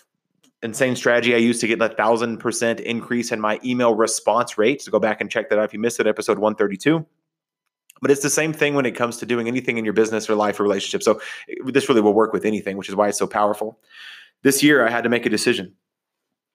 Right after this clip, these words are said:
Well, last year, so, so big decision twenty eighteen was to go to this big, expensive mastermind. I never invested so much in my business before,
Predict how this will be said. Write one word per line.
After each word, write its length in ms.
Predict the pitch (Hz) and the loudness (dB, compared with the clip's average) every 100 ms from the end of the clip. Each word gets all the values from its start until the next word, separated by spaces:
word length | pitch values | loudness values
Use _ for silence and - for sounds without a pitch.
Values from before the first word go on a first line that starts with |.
| _ _ _ | _ _ _
Well, 240 | 98 131 | -4 0
last 280 | 123 127 - | 2 2 0
year, 200 | 107 92 | 0 -2
so, 180 | 113 110 | 0 0
so 140 | - 123 | 2 2
big 160 | 143 | 2
decision 260 | 147 147 127 | 2 0 -2
twenty 240 | 117 127 | 0 2
eighteen 360 | 127 123 139 147 | 2 0 -4 -2
was 100 | 117 | -6
to 80 | 113 | 2
go 100 | 120 | 4
to 80 | 113 | 4
this 140 | 107 | 2
big, 200 | 120 113 110 | 0 0 -2
expensive 420 | 104 - 107 104 98 | -6 -6 -4 -4 -6
mastermind. 520 | 95 - 90 92 _ | -8 -10 -16 -20 _
I 60 | 110 | -2
never 160 | 113 110 | 0 2
invested 400 | 104 110 110 101 | 4 2 2 -2
so 120 | 110 | 0
much 180 | 107 104 | 0 0
in 60 | |
my 80 | 101 | -2
business 320 | 113 123 120 | 0 0 -2
before, 420 | 120 - 120 117 | -4 2 4 4